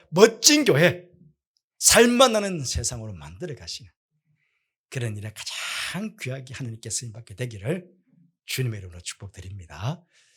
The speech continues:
기도하겠습니다. 주님, 저희들이 느끼기에 이 시대에는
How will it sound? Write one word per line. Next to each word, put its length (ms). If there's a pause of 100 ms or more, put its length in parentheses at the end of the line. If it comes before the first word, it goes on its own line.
(300)
기도하겠습니다. 680 (3250)
주님, 380 (960)
저희들이 340
느끼기에 800 (1080)
이 100
시대에는 680